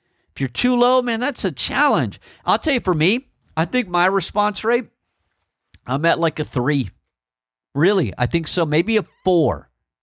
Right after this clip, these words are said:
I'm too low. I am too low on the response rate. People come, like, I don't, I, I need to laugh more, like, out loud. I need to celebrate the successes more,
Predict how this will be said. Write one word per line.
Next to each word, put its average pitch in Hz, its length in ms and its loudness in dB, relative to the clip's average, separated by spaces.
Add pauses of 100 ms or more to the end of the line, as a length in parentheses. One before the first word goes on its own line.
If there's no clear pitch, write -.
(440)
I'm 196 240 0
too 247 260 -4
low. 170 580 2 (360)
I 175 200 -2
am 156 260 -4
too 240 480 -4
low 180 640 2 (420)
on 147 360 4
the 151 100 2
response 262 680 0
rate. 85 340 -4 (480)
People 220 260 0
come, 208 200 0
like, 175 220 0
I 185 160 2
don't, 226 320 0
I, 196 280 -2
I 180 80 0
need 220 200 -2
to 208 120 2
laugh 156 560 -2
more, 113 420 -6 (280)
like, 160 180 -2
out 202 180 2
loud. 185 560 0 (400)
I 196 180 0
need 233 300 -2
to 170 480 2 (260)
celebrate 226 1080 0
the 147 100 0
successes 165 760 0
more, 170 320 2